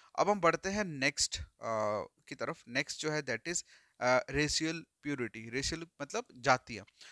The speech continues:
और जातियों में प्योरिटी किस तरह से, देखिए यहाँ पे लिखा है कि कास्ट सिस्टम की अगर हम बात करें इसके ट्रेडिशनल फॉर्म में, तो इसमें basically स्ट्रिक्ट एंडोगेमी पैटर्न को फॉलो किया जाता था,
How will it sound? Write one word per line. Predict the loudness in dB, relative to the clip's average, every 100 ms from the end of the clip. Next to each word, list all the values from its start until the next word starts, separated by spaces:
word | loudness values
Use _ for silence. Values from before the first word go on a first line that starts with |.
| -8 -4
और | 4
जातियों | 6 6 2 -2
में | -2
प्योरिटी | 0 0 0 -2 -8 -12 _
किस | -2 0
तरह | 2 2
से, | 0
देखिए | -2 -4 -6
यहाँ | 0 4 4
पे | 4
लिखा | -2 -4
है | -4 -6
कि | -8
कास्ट | -2 6 6 6
सिस्टम | 4 0 -2
की | -6 -6 -4
अगर | -2 -2
हम | 2
बात | 2 2
करें | 0 0
इसके | -2 -6
ट्रेडिशनल | -4 -4 -2 -4 -4
फॉर्म | -6 -4 -4
में, | -4 -10 -12 -20 -20 -20 _
तो | -2 0
इसमें | 2 2 2
basically | 2 4 4 2 0 2 0 0 _ -20 _ -8
स्ट्रिक्ट | 2 4 2 -2 -8 -6
एंडोगेमी | -2 4 4 4 2 2 -2 -2 _ _
पैटर्न | 0 0 -2
को | -4 -4
फॉलो | 0 0 0
किया | -2 -4
जाता | -2 -4 -6
था, | -2 -2